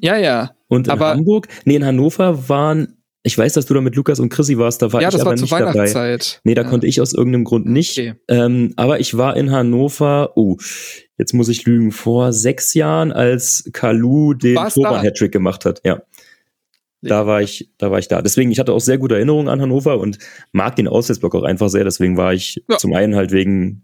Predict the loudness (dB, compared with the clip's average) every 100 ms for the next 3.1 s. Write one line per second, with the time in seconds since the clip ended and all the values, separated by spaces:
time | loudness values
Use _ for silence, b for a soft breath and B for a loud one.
0 | -4 0 2 0 0 0 0 0 0 0
1 | 0 0 0 -4 -4 -2 0 0 0 0
2 | -2 -2 -4 -2 -2 0 0 0 0 -2